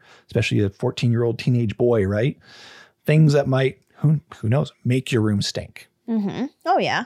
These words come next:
Speaker 1: Yeah. Not to mention, Josh had three pet birds. So on occasion, his room would be disastrous. It would begin to stink. And usually it was from this unkept bird cage.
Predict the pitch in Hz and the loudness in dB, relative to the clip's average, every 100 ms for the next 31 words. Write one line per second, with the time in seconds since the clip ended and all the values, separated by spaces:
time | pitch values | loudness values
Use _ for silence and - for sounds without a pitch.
0 | - 147 151 - - - - 143 135 131 | -2 0 0 -4 -20 -10 2 4 4 2
1 | 120 113 113 104 107 - 143 117 131 - | 0 0 0 -2 -4 2 4 6 4 -2
2 | 104 - _ - - 113 - - - 151 | -4 -6 _ -12 -4 -2 -2 -6 -2 0
3 | 127 90 - - _ _ - - - - | 0 -2 -8 -14 _ _ -20 -20 -20 -20
4 | - - 147 131 - 202 185 117 131 165 | -6 -2 2 0 2 2 2 2 0 -2
5 | _ _ _ _ _ _ - 127 131 120 | _ _ _ _ _ _ -4 2 2 4
6 | 151 170 139 170 170 _ _ - 123 135 | 4 4 4 0 -2 _ _ 0 2 2
7 | 139 117 104 - 107 139 - - - 113 | 2 2 0 0 -2 -2 -4 -10 -2 0
8 | 113 113 113 123 110 - - 104 190 _ | 0 0 -2 -2 -2 -2 -2 -2 -4 _
9 | - - - _ - 110 123 131 117 110 | -20 -20 -20 _ 0 2 4 2 0 0
10 | 151 _ - 127 107 143 120 117 110 110 | -2 _ -6 -4 0 2 2 0 -2 -4
11 | - 107 101 - - - 87 78 - - | -4 -4 -4 -4 -8 -6 -6 -6 -8 -12
12 | - - | -10 -12